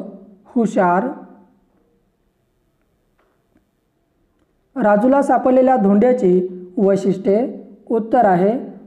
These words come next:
गुळगुळीत, खरखरीत, फुगीर व जड,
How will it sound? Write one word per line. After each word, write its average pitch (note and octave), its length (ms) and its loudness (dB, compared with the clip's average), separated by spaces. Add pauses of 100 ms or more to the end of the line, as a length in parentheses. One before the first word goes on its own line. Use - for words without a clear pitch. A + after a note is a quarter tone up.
(180)
गुळगुळीत, B3 500 2 (840)
खरखरीत, C4 540 0 (380)
फुगीर A#3+ 360 0
व A#3 140 2
जड, F3+ 320 2